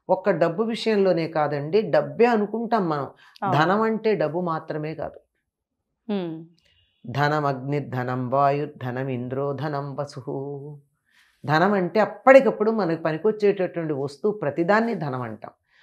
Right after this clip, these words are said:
Speaker 2: మ్మ్.
Speaker 1: అటువంటి దాన్ని దుర్వినియోగంగా చే-, దుర్వినియోగం చేయకుండా ఉండడం పొదుపు.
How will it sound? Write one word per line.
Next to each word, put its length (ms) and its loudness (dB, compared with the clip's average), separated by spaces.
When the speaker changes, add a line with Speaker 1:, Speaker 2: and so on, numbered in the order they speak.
Speaker 2:
మ్మ్. 60 4
Speaker 1:
అటువంటి 400 2
దాన్ని 280 2
దుర్వినియోగంగా 840 0
చే-, 280 -10
దుర్వినియోగం 720 2
చేయకుండా 480 -6
ఉండడం 280 -8
పొదుపు. 300 -12